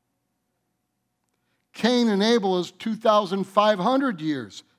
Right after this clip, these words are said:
before the law. Why did they all do it? It's a principle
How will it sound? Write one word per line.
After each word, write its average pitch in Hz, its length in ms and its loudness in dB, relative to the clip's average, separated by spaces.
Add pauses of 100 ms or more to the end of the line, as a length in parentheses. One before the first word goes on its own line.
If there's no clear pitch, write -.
before 151 340 -6
the 135 80 -8
law. 117 320 -12 (1600)
Why 180 680 0 (160)
did 170 160 -2
they 180 140 0
all 180 200 2
do 202 280 -2
it? 156 140 -4 (1080)
It's 208 360 0
a 190 300 2 (320)
principle 143 880 -4